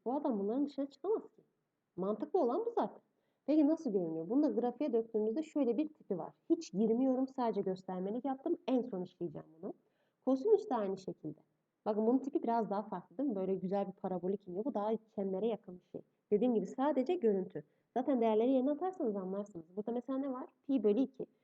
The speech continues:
Pi ve bir yerine ne yazıyorum? Yüz seksen. Yani ne oldu? Doksan.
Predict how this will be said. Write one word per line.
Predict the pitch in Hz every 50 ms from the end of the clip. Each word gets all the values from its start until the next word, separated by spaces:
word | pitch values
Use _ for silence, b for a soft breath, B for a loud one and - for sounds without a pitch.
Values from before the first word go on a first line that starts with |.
| _ _ _ _ _ _ _ _ _
Pi | 285 269 277 269
ve | 285 254 196 190
bir | 240
yerine | 240 247 240 254 277
ne | 285 214
yazıyorum? | 285 254 208 202 220 220 220 320 415 349
Yüz | 262 262 - _
seksen. | 208 208 - _ - - _ _ _ _ _ -
Yani | 214 220 214 220
ne | 247
oldu? | 262 226 208 214 294
Doksan. | - 226 214 - - -